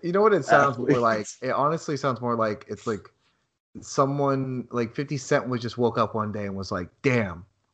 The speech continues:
Speaker 1: I want my own video game." And he called his
Speaker 2: <laughs>
Speaker 1: agent and was like, "Get me my own video game." And he's like,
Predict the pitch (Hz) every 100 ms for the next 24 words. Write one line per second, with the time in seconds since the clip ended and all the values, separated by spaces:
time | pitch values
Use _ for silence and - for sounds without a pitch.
0 | - 170 160 104 107 123 151 147 135 104
1 | 95 107 95 67 - 117 120 110 139 131
2 | 123 113 113 - 113 98 117 117 110 120
3 | 104 - - - 226 180 139 139 156 180
4 | 175 196 131 110 107 104 117 120